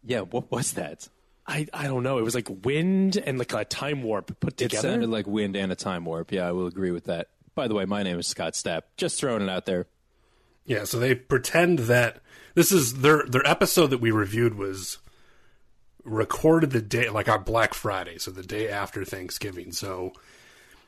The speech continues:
Speaker 3: they do this whole thing where the band Creed sits down for a Thanksgiving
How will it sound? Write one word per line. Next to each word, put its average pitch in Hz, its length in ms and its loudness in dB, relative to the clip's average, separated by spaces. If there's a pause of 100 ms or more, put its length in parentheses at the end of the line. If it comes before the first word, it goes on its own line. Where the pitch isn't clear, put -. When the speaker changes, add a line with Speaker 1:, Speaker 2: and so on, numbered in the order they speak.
(140)
Speaker 3:
they 120 220 2
do 127 200 4
this 123 200 4
whole 123 260 6
thing 110 460 2
where 98 440 2 (120)
the 107 200 -6
band 110 560 -2
Creed 104 500 -4
sits - 300 -4
down 101 360 0
for 95 220 -6
a 92 40 -6
Thanksgiving 92 880 -8